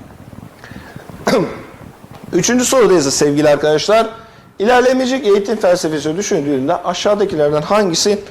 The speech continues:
doğru olmaz? İlerlemecilik eğitim felsefesini düşünüyoruz. Şimdi pragmatik özellikler taşır. İlerlemecilik eğitim fe-, felsefesi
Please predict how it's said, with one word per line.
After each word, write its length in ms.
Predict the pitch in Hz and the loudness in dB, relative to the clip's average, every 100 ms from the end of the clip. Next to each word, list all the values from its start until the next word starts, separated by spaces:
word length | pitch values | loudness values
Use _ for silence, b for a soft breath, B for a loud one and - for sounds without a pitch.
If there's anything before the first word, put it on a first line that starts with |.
| B B 160 | B B 0
doğru 260 | 165 135 | 4 4
olmaz? 460 | 117 90 76 - - B B B - | 2 0 -8 -12 -18 B B B -2
İlerlemecilik 720 | 240 247 226 196 190 233 - | 2 4 4 2 0 -2 2
eğitim 300 | 190 196 208 | 2 2 0
felsefesini 640 | 202 165 160 156 160 196 | 2 2 0 -4 -2 -2
düşünüyoruz. 500 | 156 156 147 98 - - B B | 0 -2 0 -2 -6 -18 B B
Şimdi 240 | - 214 151 | -4 -4 0
pragmatik 520 | 226 269 262 233 240 | 2 2 0 -2 0
özellikler 680 | 196 202 190 180 - 226 214 | 0 2 2 0 2 2 2
taşır. 240 | 131 101 - - | -4 -4 -12 -2
İlerlemecilik 640 | 214 233 247 254 262 285 | 2 4 4 0 -2 -2
eğitim 320 | 220 196 247 | 2 2 0
fe-, 320 | 240 180 147 151 | -4 0 2 4
felsefesi 680 | 151 143 127 135 131 202 | 2 2 0 -4 -2 -4